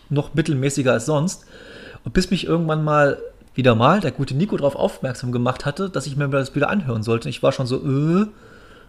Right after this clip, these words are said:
lieber nicht. Und dann meinte er, „Ja, gib, versuch's mal.“ Und da hat er mir so zwei Alben geschickt und ich war komplett fasziniert, wie gut das ist. Also die können diese, äh, eher eighties Synthie-Pop-Schiene besser als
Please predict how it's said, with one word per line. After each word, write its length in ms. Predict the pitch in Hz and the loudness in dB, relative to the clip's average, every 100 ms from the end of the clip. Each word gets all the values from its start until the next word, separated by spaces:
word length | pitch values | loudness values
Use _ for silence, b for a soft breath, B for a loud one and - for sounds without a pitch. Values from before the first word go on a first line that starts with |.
| - | -6
lieber 240 | 139 131 120 | -2 0 0
nicht. 260 | 135 196 | 0 -2
Und 80 | 139 | -2
dann 100 | 127 | -2
meinte 200 | 127 139 | -2 -2
er, 140 | 170 | -2
„Ja, 60 | 202 | -2
gib, 200 | 196 202 | -6 -8
versuch's 460 | - 180 208 240 - | -4 0 0 -2 -4
mal.“ 280 | 123 120 117 | -2 -2 -2
Und 180 | 127 123 | -2 -2
da 80 | |
hat 80 | 131 | 0
er 60 | 151 | -2
mir 60 | |
so 120 | 139 139 | -4 -4
zwei 180 | - - | 0 2
Alben 220 | 160 202 | 4 2
geschickt 320 | 196 - 185 | -2 -6 -8
und 60 | 135 | -8
ich 100 | - | -4
war 100 | - | -4
komplett 540 | 117 - 131 147 - - _ _ - - - - | -4 -6 -4 -4 -6 -20 _ _ -20 -20 -20 -14
fasziniert, 500 | - 147 - 151 143 | -4 -2 -2 -6 -4
wie 60 | 127 | -4
gut 200 | 135 123 | -2 -2
das 140 | 117 | -2
ist. 240 | 127 - - B B B B B - | -4 -12 -14 B B B B B -2
Also 180 | 135 | -2
die 60 | 135 | 0
können 300 | - 151 165 | 2 4 4
diese, 380 | 156 147 139 139 - - | 0 2 0 -2 -12 2
äh, 300 | 127 123 - | 4 4 4
eher 360 | 147 143 135 - B B B B B B | 4 6 6 2 B B B B B B
eighties 600 | 143 151 170 156 - - - | 0 0 0 -2 -4 -12 -14
Synthie-Pop-Schiene 1400 | - 156 165 170 156 - 156 151 - - - - 156 147 | -4 -2 -2 -2 -4 -2 -4 -4 -8 -6 -4 0 0 2
besser 540 | 135 131 170 165 - - | 2 2 2 0 0 0
als 540 | 127 151 - - | 2 0 -4 -14